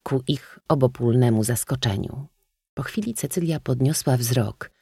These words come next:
i popatrzyła nieznajomemu prosto w oczy. „W zasadzie jest jedna rzecz, którą powinieneś wiedzieć o swojej pani inżynier”,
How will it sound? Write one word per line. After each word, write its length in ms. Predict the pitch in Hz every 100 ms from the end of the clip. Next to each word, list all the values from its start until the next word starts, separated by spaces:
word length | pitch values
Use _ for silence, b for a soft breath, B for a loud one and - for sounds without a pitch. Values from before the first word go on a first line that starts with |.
| _ _ -
i 80 | 175
popatrzyła 640 | 156 135 127 - 151 127
nieznajomemu 800 | 131 135 135 127 117 120 117 110
prosto 420 | - 160 - 131
w 80 | 107
oczy. 460 | 80 - - 104 127 _ _ _ _ _ _ _ _ _ _ _ _ _ b _ _ _ _ _ b b -
„W 80 | -
zasadzie 480 | - - - - 175 165 B B B B B B B -
jest 440 | 196 175 - -
jedna 320 | 180 175 160
rzecz, 340 | 170 170 - -
którą 320 | - 170 -
powinieneś 560 | - 165 160 160 156
wiedzieć 480 | 160 175 147 - -
o 60 | -
swojej 480 | - 151 147 160 -
pani 400 | 156 147 147 -
inżynier”, 640 | 170 165 160 139 151